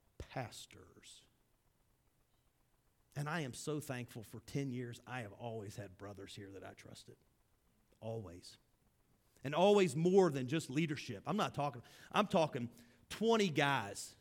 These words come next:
at our church that I think at any moment I could call with a need or a help, and it would not be used against me at all, that they would do anything in the world. And that has been consistent, even though some of the people have changed. That has been consistent since I walked in.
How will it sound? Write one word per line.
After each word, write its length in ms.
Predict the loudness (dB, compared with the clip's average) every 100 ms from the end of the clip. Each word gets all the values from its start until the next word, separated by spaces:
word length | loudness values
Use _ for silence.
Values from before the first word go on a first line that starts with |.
| _ _ 0
at 140 | 2
our 140 | 4 2
church 400 | 2 0 0 0
that 100 | 2
I 120 | 2
think 240 | 0 -2
at 80 | -2
any 180 | 0 2
moment 360 | 6 6 4 2
I 140 | 2
could 180 | 2 -2
call 460 | 0 2 4 4 0 -10 2
with 160 | 2
a 60 | 4
need 420 | 2 2 4 2 2
or 160 | 0
a 60 | 2
help, 360 | 4 4 4 -2 -8 -2
and 100 | 0
it 80 |
would 140 | 0 0
not 260 | 2 2
be 60 | 2
used 340 | 2 2 2
against 320 | 0 -2 -4 -2
me 140 | 0
at 60 | 0
all, 260 | 0 0
that 120 | -4
they 120 | -2 -2
would 160 | -2
do 120 | -4 -4
anything 400 | 0 0 0 0
in 80 | 0
the 60 |
world. 220 | 2 0 -4 -6
And 140 | 0
that 100 | 4
has 120 | 4 4
been 180 | 2
consistent, 600 | 4 0 2 2 2 0 0
even 220 | 2 4
though 120 | 2
some 220 | 4 0
of 60 | 2
the 60 |
people 300 | 2 2 2
have 100 | -2
changed. 380 | 0 0 0 -4 -12 -12 2
That 120 | 4
has 100 | 4
been 160 | 2
consistent 540 | 2 -2 0 0 0 -6
since 120 | -4
I 100 | 0
walked 300 | 2 2 0
in. 100 | -6